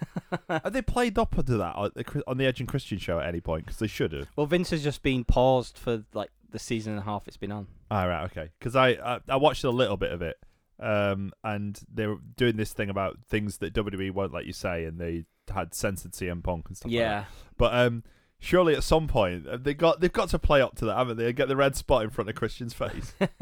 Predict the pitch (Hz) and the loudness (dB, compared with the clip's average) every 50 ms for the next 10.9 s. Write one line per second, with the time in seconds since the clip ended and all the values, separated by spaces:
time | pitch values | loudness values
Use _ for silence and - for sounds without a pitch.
0 | 190 - - _ - - - - _ - - 175 175 - - 98 92 90 92 90 | -6 -6 -6 _ -12 -12 -12 -12 _ -10 -8 -8 -8 -8 -10 -10 -8 -6 -6 -6
1 | 101 107 - - - _ _ _ _ _ _ _ _ _ _ _ _ _ _ _ | -6 -8 -10 -14 -18 _ _ _ _ _ _ _ _ _ _ _ _ _ _ _
2 | _ _ - - 156 156 - - 190 - - - 143 120 107 107 95 95 98 95 | _ _ -4 0 0 0 0 0 0 0 0 0 0 0 0 -2 -4 -4 -4 -6
3 | 92 90 85 - 76 90 - - - - - 110 107 107 120 143 165 175 165 - | -6 -6 -6 -6 -6 -6 -4 -4 -6 -4 -2 -2 -2 0 0 0 0 0 -2 -4
4 | - - - - - - 185 214 - - 311 - - 220 190 - 180 151 143 135 | -10 -20 -20 -12 -4 0 0 2 0 0 -2 -4 -4 -4 -4 -4 -4 -2 -2 -4
5 | - - 135 160 196 196 170 - - 131 117 107 101 - - 117 101 98 92 90 | -2 -2 0 0 0 0 0 -2 -2 -2 -2 -2 -4 -6 -8 -8 -6 -6 -6 -6
6 | 87 - - - 92 85 87 107 104 90 120 123 117 - 143 - 78 - - - | -8 -8 -8 -6 -6 -6 -4 -6 -6 -6 -6 -8 -8 -10 -14 -18 -20 -18 -18 -12
7 | - - 139 147 170 165 151 135 139 - - 143 135 131 131 123 110 107 110 107 | -6 -4 -2 -2 0 -2 -2 -4 -6 -4 -2 -2 -2 0 0 -2 -2 -2 -4 -6
8 | 113 131 127 104 - - 165 170 147 160 151 135 127 123 123 107 113 113 87 - | -6 -6 -6 -6 -4 -4 -4 -4 -4 -4 -6 -6 -6 -6 -6 -6 -4 -6 -6 -4
9 | - 90 87 90 90 95 98 104 90 107 117 120 113 - 135 131 - - - 214 | -4 -4 -4 -4 -4 -4 -6 -6 -6 -4 -4 -4 -4 -4 -6 -8 -8 -8 -8 -6
10 | 240 226 160 - 110 95 78 92 95 92 92 - - 92 82 82 - - | -4 -4 -2 -2 -2 -4 -4 -6 -10 -10 -8 -6 -6 -4 -4 -6 -8 -12